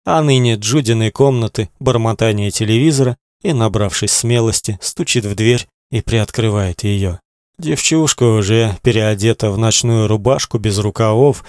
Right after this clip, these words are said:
и сидит в постели, опираясь на две подушки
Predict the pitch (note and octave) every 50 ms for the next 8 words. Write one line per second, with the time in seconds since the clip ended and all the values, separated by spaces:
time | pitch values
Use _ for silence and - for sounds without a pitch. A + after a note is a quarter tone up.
0 | - - _ - F#3 E3+ - - B2 A#2 G#2 A#2 A#2 - - - A#2+ A2+ G2+ -
1 | - - - B2 B2+ B2+ A#2 A2 G2 - _ _ - A2+ B2+ - - A2 G#2 A2+
2 | A2 G#2+ G#2 - - A2 G#2+ G2+ F#2 G2 G#2 G2 - A2+ G#2+ G#2 G2+ C3+ D3+ -
3 | - - -